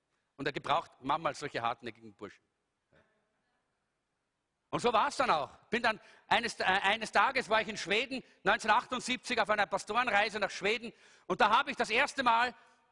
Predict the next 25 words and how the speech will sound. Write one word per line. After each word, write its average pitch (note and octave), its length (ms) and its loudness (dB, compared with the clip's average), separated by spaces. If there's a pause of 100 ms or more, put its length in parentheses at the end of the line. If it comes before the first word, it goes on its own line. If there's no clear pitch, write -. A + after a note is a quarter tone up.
(180)
im B3 160 -2
öffentlich-staatlichen C#4+ 1000 0
Fernsehen C4 640 0 (200)
ein C4 200 2 (280)
christliches C4+ 480 -2
Fernsehprogramm A3 800 0
ge-, F3 100 0
äh, D3+ 560 0
gesehen. C3+ 420 -6 (240)
Hat A3 140 4
geheißen, G#3+ 340 -2
„Hela, C#4 300 -2
Schürka C4 320 -4
und A#3 80 -10
Schunger“. A#3+ 340 -6 (1300)
Ja? F3 260 -2 (2750)
Heute A#3+ 240 4
lachen A3+ 320 2
wir B3 80 2
drüber, E3+ 340 -2
weil F#3+ 120 0
das F#3+ 160 -8
war F#3+ 120 2
natürlich F3+ 360 -4
damals, G3+ 440 2